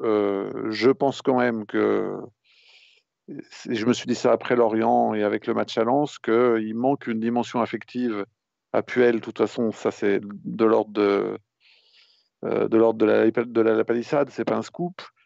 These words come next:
qui fait que, euh, il a du mal à, à obtenir un supplément d'âme, euh, de la part de ses joueurs, ce que savait sans doute très bien faire, euh, Gasset.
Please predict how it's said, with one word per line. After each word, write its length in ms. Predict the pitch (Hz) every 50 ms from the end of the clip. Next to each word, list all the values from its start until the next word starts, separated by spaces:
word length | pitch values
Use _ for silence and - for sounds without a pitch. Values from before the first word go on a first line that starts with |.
| _ _ _ _ _ _ _ _ _ -
qui 160 | - 123 107
fait 280 | - - 143 147 143
que, 160 | - - - 127
euh, 440 | 127 135 135 131 120 113 110 110
il 200 | 110 107 107 107
a 60 | 110 107
du 140 | 110 110
mal 240 | 117 131 135 143 135 120
à, 400 | 113 107 107 107 104 104 101 101 104 101 104 104 104 104 107 113 - -
à 80 | 110 110
obtenir 420 | 110 _ - 117 113 123 123 110
un 60 | 110
supplément 480 | 104 - - 113 - 123 117 113 110 107
d'âme, 440 | 104 110 117 127 143 147 143 - - _ _ _ _ _ _ _ - -
euh, 400 | 107 107 107 101 104 104 101 104 107 104 104 92
de 180 | - - 113
la 100 | 104 104
part 120 | - 113 -
de 60 | -
ses 120 | - 110
joueurs, 480 | 104 110 107 110 117 127 139 147 143 113 - _ _ _ _ _ _ _ _ _ _ _ _ _ _ _
ce 120 | - - -
que 100 | - 104
savait 300 | - - 113 104 110 104
sans 160 | - - 113
doute 180 | 110 110 107 -
très 160 | - 113 107
bien 140 | 110 107 104
faire, 240 | - 117 113 101
euh, 140 | 104 104 104
Gasset. 520 | 104 110 110 - - 127 127 135 147 160